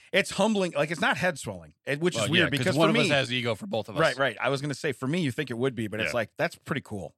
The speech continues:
Speaker 1: you know?
Speaker 2: Yeah.
Speaker 1: Especially, too, I hate to say it, that crowd, a lot of it,
Speaker 2: Yeah,
Speaker 1: they're
Speaker 2: that,
Speaker 1: younger
Speaker 2: that
Speaker 1: than us.
Speaker 2: skews way out of
Speaker 1: They're,
Speaker 2: our,
Speaker 1: they're,
Speaker 2: uh, yeah.
Speaker 1: <clears throat> they're not in our demographic.
Speaker 2: Right.
Speaker 1: You know what I mean? Um, so I do have one other story from that night that
Speaker 2: Not
Speaker 1: we did not live.
Speaker 2: Not you, Jake. Go
Speaker 1: Yeah,
Speaker 2: ahead.
Speaker 1: <laughs> yeah, that we did not live. So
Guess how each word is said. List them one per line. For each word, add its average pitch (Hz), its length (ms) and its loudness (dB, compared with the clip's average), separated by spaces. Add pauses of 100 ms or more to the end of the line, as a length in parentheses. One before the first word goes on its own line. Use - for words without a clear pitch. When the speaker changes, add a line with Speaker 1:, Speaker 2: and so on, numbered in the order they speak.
Speaker 1:
you 104 100 -6
know? 104 280 -6 (240)
Speaker 2:
Yeah. 85 60 -12
Speaker 1:
Especially, 247 340 0
too, 196 280 0
I - 60 -12
hate 135 140 -8
to - 80 -14
say - 140 -8
it, - 160 -12
that 147 120 -8
crowd, 139 320 -2
a - 40 -10
lot 135 180 -4
of 185 80 -6
it, 208 100 -8
Speaker 2:
Yeah, 151 120 6
Speaker 1:
they're 175 80 8
Speaker 2:
that, 185 40 4
Speaker 1:
younger 302 260 6
Speaker 2:
that 185 80 6
Speaker 1:
than 165 40 6
us. 123 160 0
Speaker 2:
skews 165 420 2
way 131 240 2
out 117 140 2
of 101 80 -4
Speaker 1:
They're, 110 220 2
Speaker 2:
our, 196 60 0
Speaker 1:
they're, 98 140 2
Speaker 2:
uh, 95 160 -4
yeah. 92 320 -8
Speaker 1:
<clears throat> - 60 -20
they're 220 120 2
not 190 220 2
in 160 80 -2
our 135 100 -2
demographic. 120 600 -2
Speaker 2:
Right. 82 260 -8
Speaker 1:
You 123 100 -6
know 127 60 0
what 123 100 0
I 117 60 -2
mean? 117 220 -2 (400)
Um, 127 480 2
so 147 260 -2
I 147 80 -2
do 208 140 2
have 190 160 4
one 190 120 2
other 170 160 0
story 139 280 -2
from 117 220 -4
that 139 200 -2
night 123 320 -2
that 113 120 -2
Speaker 2:
Not 107 80 -2
Speaker 1:
we 165 100 -2
did 139 140 -4
not 131 260 -2
live. 85 340 -16
Speaker 2:
Not 104 200 -2
you, 80 100 -6
Jake. 73 360 -12
Go 208 120 4
Speaker 1:
Yeah, - 100 6
Speaker 2:
ahead. 139 240 -2
Speaker 1:
<laughs> - 60 -12
yeah, 135 160 -4
that 113 100 -6
we 127 140 -4
did 131 140 -2
not 104 280 -6
live. 82 300 -16 (680)
So 127 340 -4